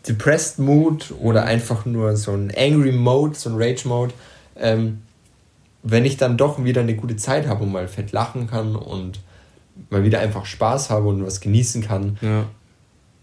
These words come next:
Speaker 1: Auch wenn in dem Moment, wo es kacke läuft, man das gern spreaden will und da immer weiter in diese Abwärtsspirale kommt.
Speaker 2: Ja.
Speaker 1: Es ist im Endeffekt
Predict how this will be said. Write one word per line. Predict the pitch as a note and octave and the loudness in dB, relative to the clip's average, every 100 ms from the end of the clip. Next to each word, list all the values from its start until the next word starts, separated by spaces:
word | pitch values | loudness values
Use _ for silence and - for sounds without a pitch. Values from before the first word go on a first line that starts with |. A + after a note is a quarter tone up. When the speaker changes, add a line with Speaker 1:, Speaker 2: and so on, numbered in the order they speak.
| _ _ _ _ _ _ _ | _ _ _ _ _ _ _
Speaker 1:
Auch | C3 D#3 D#3 | 0 2 2
wenn | C3+ C#3+ | 0 0
in | D3+ | 2
dem | E3 G#3 | 2 4
Moment, | G3 G3 | 2 2
wo | F#3 | 2
es | D3+ | 0
kacke | - G3 E3+ | -4 -4 0
läuft, | D3 E3+ F3 | 2 2 0
man | D3 | -4
das | D3+ - | -4 -4
gern | D3+ C#3+ | -4 -4
spreaden | - - D3 D#3 D3 | -6 -4 -2 0 0
will | C#3 D3+ D3 | 4 4 4
und | B2 B2 A#2+ - _ _ _ _ - | 0 -6 -8 -12 _ _ _ _ -6
da | G2+ | -2
immer | C#3+ D3+ | 0 2
weiter | C3+ C#3+ C#3+ | 2 2 0
in | C3+ | -2
diese | B2 B2+ - _ _ _ _ _ _ _ _ _ _ _ _ _ - | -4 -8 -12 _ _ _ _ _ _ _ _ _ _ _ _ _ -8
Abwärtsspirale | - C3+ C#3+ - - A#2 A#2 A2+ | -4 -2 -2 -4 -2 0 0 2
kommt. | A#2 | 4
Speaker 2:
Ja. | A#2+ A#2+ - - _ _ _ _ | 4 2 -4 -20 _ _ _ _
Speaker 1:
Es | - G#2 | -8 -6
ist | B2 D3+ | -4 -2
im | |
Endeffekt | C#3+ D3 F#3 - E3 D#3+ | 0 0 0 -2 -6 -6